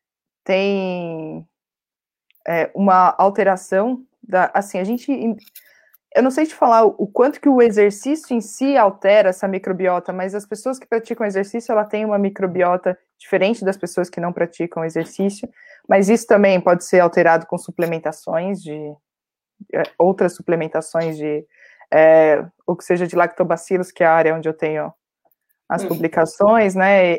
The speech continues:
Speaker 1: é, que eu estudei mais, mas também tem, tudo depende da dieta, então as pessoas em diferentes locais vão ter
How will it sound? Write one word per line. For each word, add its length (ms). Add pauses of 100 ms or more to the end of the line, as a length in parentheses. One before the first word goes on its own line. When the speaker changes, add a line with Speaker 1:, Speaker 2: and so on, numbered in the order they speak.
Speaker 1:
é, 800
que 100
eu 80
estudei 460
mais, 480 (600)
mas 340
também 340
tem, 320
tudo 220
depende 400
da 120
dieta, 500
então 240
as 120
pessoas 480
em 80
diferentes 440
locais 520
vão 180
ter 440